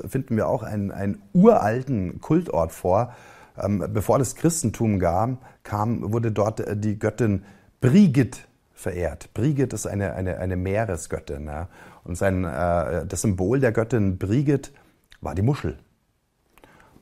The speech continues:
Kenner von euch werden natürlich wissen, ah, Jakobsmuschel, Jakobsweg. Auf dem Jakobsweg ist, äh, das Hauptattribut, das Symbol, was dort immer auftaucht, ist die, die Jakobsmuschel. Aber der Ursprung von dieser Muschel, das liegt eben bei dieser Göttin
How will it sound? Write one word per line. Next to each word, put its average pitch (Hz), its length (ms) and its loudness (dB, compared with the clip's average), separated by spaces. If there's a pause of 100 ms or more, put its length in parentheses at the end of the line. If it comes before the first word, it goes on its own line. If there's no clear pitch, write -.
(160)
Kenner 90 280 -6
von 101 160 -4
euch 98 200 -2
werden 98 140 0
natürlich 95 420 -2
wissen, 110 240 -2
ah, 85 300 -8
Jakobsmuschel, 143 1120 -4
Jakobsweg. 113 880 -4 (380)
Auf - 80 -20
dem 117 100 4
Jakobsweg 123 640 4
ist, 123 220 2
äh, 104 460 4
das 101 180 -4
Hauptattribut, 113 760 2
das 101 100 -6
Symbol, 98 360 0
was 104 140 -2
dort 98 160 -2
immer 104 180 -2
auftaucht, - 320 -6
ist - 140 -12
die, 98 240 -4
die 101 100 -6
Jakobsmuschel. 104 800 -4 (460)
Aber 110 140 4
der 160 100 10
Ursprung 233 480 8
von 117 160 2
dieser 104 180 2
Muschel, 107 360 -2
das 113 120 -6
liegt 101 320 -6
eben 110 160 -2
bei 110 60 0
dieser 110 260 -2
Göttin 107 460 -4